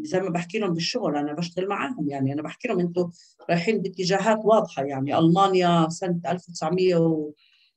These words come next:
لا تع-، أنتوا يعني شعب". ف-،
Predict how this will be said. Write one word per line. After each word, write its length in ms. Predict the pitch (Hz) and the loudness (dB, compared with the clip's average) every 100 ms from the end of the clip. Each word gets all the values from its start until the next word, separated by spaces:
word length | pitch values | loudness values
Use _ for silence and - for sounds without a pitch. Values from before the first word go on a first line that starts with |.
| _ _ _ _ _ _ _ _ _ _ _ - | _ _ _ _ _ _ _ _ _ _ _ -4
لا 140 | 185 | 0
تع-، 240 | 196 165 156 | 2 2 2
أنتوا 300 | 175 185 180 | 0 2 4
يعني 220 | 170 175 | 4 2
شعب". 400 | - 165 165 165 196 214 226 226 - _ 233 _ _ _ _ | 2 -2 -4 -4 -2 -2 -4 -8 -12 _ -20 _ _ _ _
ف-، 180 | - - | -10 0